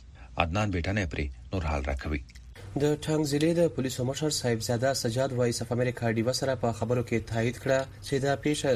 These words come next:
Speaker 2: نن شوې چې پکښې پلار او زوی په یو ځای وژل شوي دي. ځای خلکو وایس اف امریکا ډیوه ته وویل نن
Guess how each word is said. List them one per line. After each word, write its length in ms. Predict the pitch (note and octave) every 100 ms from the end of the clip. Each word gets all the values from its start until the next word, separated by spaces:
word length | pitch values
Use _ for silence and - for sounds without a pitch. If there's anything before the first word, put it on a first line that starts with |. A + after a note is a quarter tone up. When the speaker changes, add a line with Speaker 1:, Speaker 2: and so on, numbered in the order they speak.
| G#2
Speaker 2:
نن 120 | C3+ C#3+
شوې 220 | - C#3 C#3+
چې 120 | -
پکښې 260 | A2+ - C3 B2
پلار 180 | C3 C3+ C3
او 20 | A2+ G#2+
زوی 160 | C3+ B2+
په 80 | A#2+
یو 80 | A#2 A2
ځای 140 | C3 B2+ G#2+
وژل 240 | A#2+ C#3+ D3
شوي 220 | C3 A#2+ A#2+
دي. 80 | B2+ B2+ - - C3
ځای 140 | C#3+ C#3
خلکو 280 | D3 D3 D#3
وایس 200 | C#3 C3
اف 100 | C3 B2
امریکا 360 | B2+ - A#2+ A2+
ډیوه 180 | A2+ B2+ B2
ته 60 | A2
وویل 280 | B2+ C#3+ C3+
نن 100 | A#2+